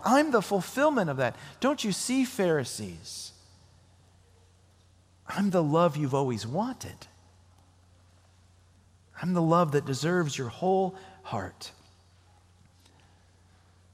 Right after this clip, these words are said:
Well, brothers and sisters, let's not just leave it with the Pharisees.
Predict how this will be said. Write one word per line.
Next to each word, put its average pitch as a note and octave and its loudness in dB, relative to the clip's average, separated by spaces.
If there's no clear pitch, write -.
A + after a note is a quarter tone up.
Well, D3+ -2
brothers C#3 4
and C3 -2
sisters, D3 0
let's C#3+ 2
not D3 2
just C#3 -4
leave D3 2
it - -2
with B2+ -2
the C3+ -4
Pharisees. D#3+ -2